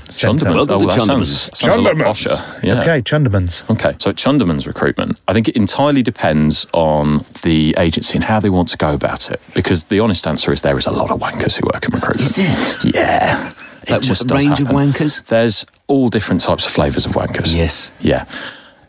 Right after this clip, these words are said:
Speaker 2: And it ranges right the way from your classic dog with a bone wanker.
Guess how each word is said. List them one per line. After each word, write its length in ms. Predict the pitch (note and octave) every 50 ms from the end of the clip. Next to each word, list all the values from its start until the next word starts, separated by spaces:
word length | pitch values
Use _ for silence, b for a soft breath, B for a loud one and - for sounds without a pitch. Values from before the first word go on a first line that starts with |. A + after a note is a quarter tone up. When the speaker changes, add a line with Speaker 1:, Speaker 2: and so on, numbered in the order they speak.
| _ -
Speaker 2:
And 180 | F2+ F2 E2
it 140 | F2 F2 -
ranges 480 | F#2+ F#2+ F2+ F2+ F2 D#2+ F2 F2 D#2+ E2+
right 400 | F#2+ F#2+ G#2 A2 A2+ A#2 A#2 F#2+
the 80 | - F#2
way 240 | E2+ F2+ E2 D#2
from 720 | D2+ - - - E2+ D#2 D2+ D#2 D2+ D2+ D2+ D2+ D#2 D#2+ E2 -
your 160 | - D#2+ D#2 D2
classic 720 | - - D#2+ D2 - - - D2+ - - - - - - _ _ _ _ - -
dog 180 | - D#2+ D2+ -
with 100 | - D2
a 40 | D2+
bone 240 | D2 - D#2+ D#2+ D#2+
wanker. 400 | E2+ E2+ F2 F2 - - A2+ -